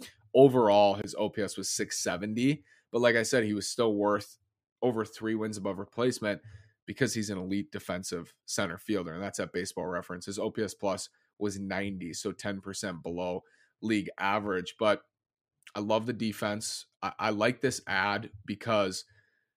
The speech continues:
Byron Buxton is a question mark, how many games he's gonna play in center. Even if he is healthy enough to play, how many games is he going to start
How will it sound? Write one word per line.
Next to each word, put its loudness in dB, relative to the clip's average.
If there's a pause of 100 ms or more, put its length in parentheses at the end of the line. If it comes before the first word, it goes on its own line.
(380)
Byron 6
Buxton 2
is 0
a 0
question 0
mark, -6
how -4
many -4
games -2
he's -8
gonna -8
play -6
in -8
center. -8
Even 2
if -2
he -2
is 0
healthy -2
enough -6
to -16
play, -2
how -6
many -4
games -6
is -8
he -8
going -8
to -10
start -2